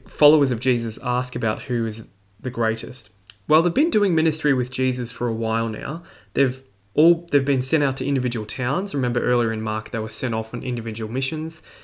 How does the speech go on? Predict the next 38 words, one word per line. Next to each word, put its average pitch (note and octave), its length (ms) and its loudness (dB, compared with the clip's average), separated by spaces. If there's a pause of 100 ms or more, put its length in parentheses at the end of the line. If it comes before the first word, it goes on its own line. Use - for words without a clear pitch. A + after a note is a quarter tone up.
(240)
and B2 160 0
they B2 40 4
were A#2+ 120 4
each C#3 200 2
given A#2+ 200 0
the G#2+ 80 -4
power A2+ 360 -2
to A#2 120 -6
do A2 100 -4
healings A2+ 480 -6
and A2+ 100 -4
exorcisms. A2+ 640 -8
So B2 440 0 (300)
presumably D#3+ 560 4
each B2+ 180 -2
of C3 100 -2
them A#2 140 -2
has A2+ 160 -4
racked A#2 320 2
up A2 160 0
a B2 40 -2
good A#2 200 -2
number A2 360 -2
of G2+ 160 -10 (300)
miracles, B2+ 640 4
if A2 140 -8
you A2+ 60 -4
like, G#2 300 -8
and B2+ 140 -2
maybe C#3 220 4
they're C#3+ 120 2
kind C3 220 -4
of A2 140 -8
comparing A2 520 -4
miracles A#2+ 600 -4 (460)
or A#2 80 -6
comparing A#2 420 -2
scorecards. - 840 -4